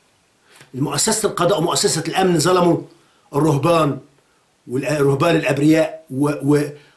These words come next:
وافتروا عليهم وفبركوا لهم قضية وهم أبرياء من قتل الأنبياء بفانس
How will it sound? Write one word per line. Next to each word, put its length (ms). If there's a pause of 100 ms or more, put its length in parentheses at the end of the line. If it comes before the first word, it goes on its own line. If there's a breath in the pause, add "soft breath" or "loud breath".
(100 loud breath)
وافتروا 500
عليهم 560 (600)
وفبركوا 580
لهم 180
قضية 340
وهم 220
أبرياء 360
من 100
قتل 260
الأنبياء 240
بفانس 400